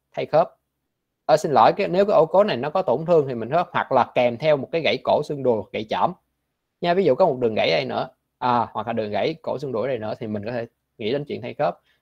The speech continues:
Do khi này mình kết hợp xương xong thì cái chỏm này nó hoại tử cũng vậy. Hoặc là bệnh nhân vô,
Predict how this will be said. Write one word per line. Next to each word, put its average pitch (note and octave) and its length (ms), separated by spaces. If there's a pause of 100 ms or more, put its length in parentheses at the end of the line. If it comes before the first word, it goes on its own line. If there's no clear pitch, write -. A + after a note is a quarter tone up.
Do E3+ 180
khi F3 140
này C3+ 220
mình B2+ 240
kết G3+ 180
hợp D3 160
xương D#3 200
xong D3 240
thì A2+ 80
cái D3 160
chỏm G#2+ 220
này B2+ 100
nó B2 100
hoại G#2 180
tử G2+ 260
cũng C3 160
vậy. F#2+ 260 (720)
Hoặc C#3 180
là C3 80
bệnh B2 180
nhân D#3+ 240
vô, E3 340